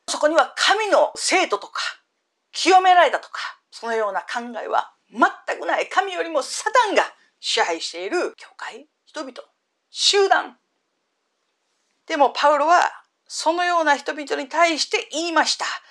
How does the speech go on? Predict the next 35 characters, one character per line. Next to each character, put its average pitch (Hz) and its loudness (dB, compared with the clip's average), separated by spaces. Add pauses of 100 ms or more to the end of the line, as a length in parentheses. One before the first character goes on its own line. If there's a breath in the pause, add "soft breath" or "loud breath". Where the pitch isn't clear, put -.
(160 loud breath)
ま 330 2
た - 2
そ 392 -2
の 381 2
よ 381 4
う 320 4
な 339 4
人 349 -8
々 285 -4
が 320 0
集 320 -8
ま 320 4
っ 320 -4
て 320 -4
い 330 -2
る 320 -2
教 349 2
会 330 2
に 311 -8
呼 370 -2
び 349 -4
か 349 2
け 277 -4
て、 381 0 (320 loud breath)
「あ 269 2
な 247 2
た 269 2
方 262 0
は 320 2
聖 403 2
な 339 4
る 320 -2
も 359 -4
の 339 -2
と 381 0